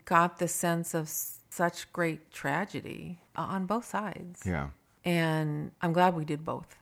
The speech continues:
Speaker 2: Mm-hmm.
Speaker 1: I think it was well worth it.
Speaker 2: Yeah, when you mentioned that, you know, you should do both,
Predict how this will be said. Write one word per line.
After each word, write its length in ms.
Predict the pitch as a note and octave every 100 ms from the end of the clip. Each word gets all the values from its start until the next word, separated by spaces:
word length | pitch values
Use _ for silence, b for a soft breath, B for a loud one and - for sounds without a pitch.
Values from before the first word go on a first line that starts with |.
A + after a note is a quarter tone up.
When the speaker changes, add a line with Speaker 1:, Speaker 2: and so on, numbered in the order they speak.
| -
Speaker 2:
Mm-hmm. 140 | G#2
Speaker 1:
I 80 | G2
think 140 | A#2+ D3+
it 40 |
was 160 | D3 E3+
well 180 | D3
worth 240 | C3+ D3 -
it. 120 | - - - -
Speaker 2:
Yeah, 200 | E3 D3+
when 160 | C#3+ D3+
you 100 | D3+
mentioned 460 | D#3 D#3+ D3 C3
that, 220 | B2 A#2+
you 80 | A#2+
know, 60 | A#2
you 180 | A#2 A#2
should 280 | - C3
do 160 | A2 A2
both, 540 | F#2 A#2 A2+ A2+ -